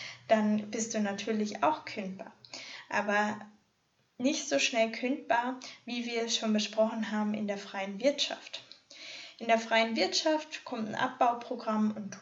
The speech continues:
bist, ja, gekündigt. <laughs> Äh, da gibt's ja auch noch das, wie ich schon sagte, das, äh, Kündigungsschutzgesetz in Deutschland.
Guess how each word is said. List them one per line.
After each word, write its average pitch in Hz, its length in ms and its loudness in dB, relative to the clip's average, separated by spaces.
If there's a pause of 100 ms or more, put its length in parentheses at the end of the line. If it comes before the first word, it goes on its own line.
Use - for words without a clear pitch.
(140)
bist, - 400 -8 (340)
ja, 381 120 6 (260)
gekündigt. 285 800 2 (160)
<laughs> - 20 0 (960)
Äh, 226 280 6
da 220 80 10
gibt's 240 260 2
ja 220 220 6
auch 269 40 6
noch 320 220 6
das, - 320 -2 (340)
wie 226 120 -2
ich 214 160 2
schon 208 240 -2
sagte, 220 360 2
das, 208 340 -4
äh, 202 280 -2
Kündigungsschutzgesetz 233 1400 -4
in 247 220 -8
Deutschland. 233 640 -4